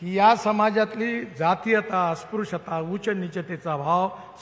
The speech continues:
समूळ नष्ट झाला पाहिजे आणि सामाजिक समता आणि आर्थिक समता प्रस्थापित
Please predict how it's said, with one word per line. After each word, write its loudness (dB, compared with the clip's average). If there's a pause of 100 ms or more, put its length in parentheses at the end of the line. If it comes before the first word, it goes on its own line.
समूळ 0
नष्ट -4
झाला -6
पाहिजे -14 (1400)
आणि 0
सामाजिक 4
समता 2
आणि 2
आर्थिक 2
समता -4
प्रस्थापित -10